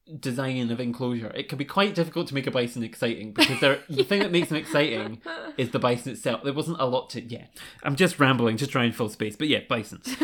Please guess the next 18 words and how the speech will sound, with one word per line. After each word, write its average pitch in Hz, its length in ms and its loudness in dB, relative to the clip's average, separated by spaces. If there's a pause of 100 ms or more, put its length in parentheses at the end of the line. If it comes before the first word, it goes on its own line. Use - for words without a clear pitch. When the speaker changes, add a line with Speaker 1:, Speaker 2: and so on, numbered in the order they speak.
Speaker 2:
<laughs> - 180 -18
Trying 285 440 6
Speaker 1:
Tick. - 80 -8
Speaker 2:
to 294 40 0
m-, - 60 -4 (300)
Speaker 1:
Done. - 180 6
Speaker 2:
move - 280 4
the 262 100 0
bison 240 460 -2
up 226 200 -2
the 214 100 2
ladder 214 380 4
a 185 40 2
bit, 180 160 6
Speaker 1:
Yeah. 156 380 8
Speaker 2:
but - 80 -12 (280)
Speaker 1:
Well, 196 220 6
Speaker 2:
sure. 185 300 4